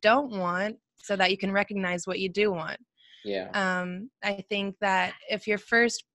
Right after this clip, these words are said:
Speaker 1: relationship you're ever in, it could be, like, amazing. This person can be everything that you need, but you won't really know it if you don't see what else is out there.
Speaker 2: Right.
Speaker 1: Um,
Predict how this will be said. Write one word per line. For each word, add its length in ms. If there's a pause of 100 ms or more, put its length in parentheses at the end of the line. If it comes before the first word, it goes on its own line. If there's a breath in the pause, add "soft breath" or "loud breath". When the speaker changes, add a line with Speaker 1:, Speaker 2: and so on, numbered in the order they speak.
(200)
Speaker 1:
relationship 520
you're 120
ever 280
in, 440
it 200
could 180
be, 280
like, 240
amazing. 460
This 140
person 360
can 140
be 360 (100)
everything 440
that 140
you 120
need, 260
but 120
you 100
won't 200
really 220
know 320
it 260 (280)
if 160
you 100
don't 160
see 140
what 120
else 160
is 100
out 240
there. 220 (400 loud breath)
Speaker 2:
Right. 240 (360)
Speaker 1:
Um, 560